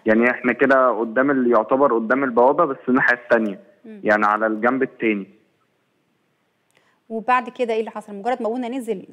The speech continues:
Speaker 2: تم الاعتداء عليه؟
Speaker 1: لا، لا، ده احنا كده لسه ما دخلناش، احنا
Speaker 2: آه.
Speaker 1: دخلنا الشاطئ وخلص الاجتماع. بعد كده احنا كنا، الشباب كانوا بيجيبوا اكل و-، وحاجات لل-، تبع التصونات،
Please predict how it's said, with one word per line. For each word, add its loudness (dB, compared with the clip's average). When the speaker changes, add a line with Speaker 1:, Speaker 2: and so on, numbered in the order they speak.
Speaker 2:
تم -6
الاعتداء -4
عليه؟ -4
Speaker 1:
لا، 2
لا، -2
ده -2
احنا -2
كده -2
لسه 0
ما 2
دخلناش، 0
احنا 0
Speaker 2:
آه. 2
Speaker 1:
دخلنا 0
الشاطئ 0
وخلص 2
الاجتماع. 2
بعد 4
كده 4
احنا 0
كنا، 0
الشباب 2
كانوا -2
بيجيبوا 4
اكل -6
و-، -2
وحاجات -2
لل-، 4
تبع 4
التصونات، 0